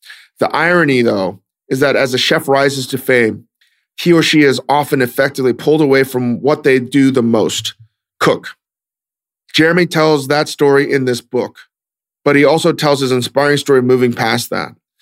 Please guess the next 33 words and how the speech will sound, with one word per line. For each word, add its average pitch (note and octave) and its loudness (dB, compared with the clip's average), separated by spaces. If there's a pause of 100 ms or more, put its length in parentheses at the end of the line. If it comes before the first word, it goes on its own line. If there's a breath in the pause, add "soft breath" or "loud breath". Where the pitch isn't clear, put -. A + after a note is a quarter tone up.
(360 loud breath)
He D3 2
has C#3+ 0
come E3+ 0
out E3+ 2
on D#3+ 0
top C3+ -2
at A#2+ 0
Rustic B2+ -4
Canyon, A2 -2
wiser, C#3+ 0
more C3 -2
self-assured, C#3 0 (580 loud breath)
and B2+ 0
ultimately C#3 0
happier D#3 0
with C#3 0
the A#2 -4
food C3+ -2
that A#2+ 2
he's A#2 -2
cooking. - -6 (500 loud breath)
These C#3+ 2
days, C3 2
he - -4
isn't C#3 -2
cooking C3+ 0
at B2+ -2
the B2+ 2
expense B2+ -2
of A#2 0
his A#2+ 2
own C#3 2
life. G2+ -4